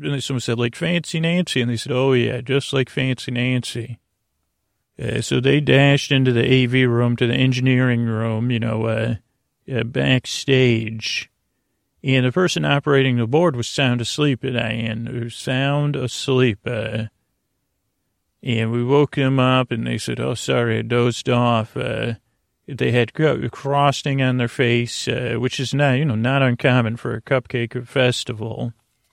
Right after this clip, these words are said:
And, uh, we saw a box of cupcakes, and they said, "Yeah, I was just eating these cupcakes, and it's a,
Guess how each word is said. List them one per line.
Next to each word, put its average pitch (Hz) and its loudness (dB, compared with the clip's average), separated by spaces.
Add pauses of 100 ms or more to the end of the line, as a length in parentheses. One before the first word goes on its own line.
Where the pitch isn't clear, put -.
(840)
And, 117 -4
uh, 117 -2
we 117 -2
saw 131 2
a 113 0
box 127 0
of 131 -2
cupcakes, 123 0
and 117 -8
they 110 -4
said, 113 -8
"Yeah, 127 0
I - 2
was 120 0
just - -8
eating 127 -2
these 113 -6
cupcakes, 131 -4
and 113 -8
it's 117 -8
a, 113 -6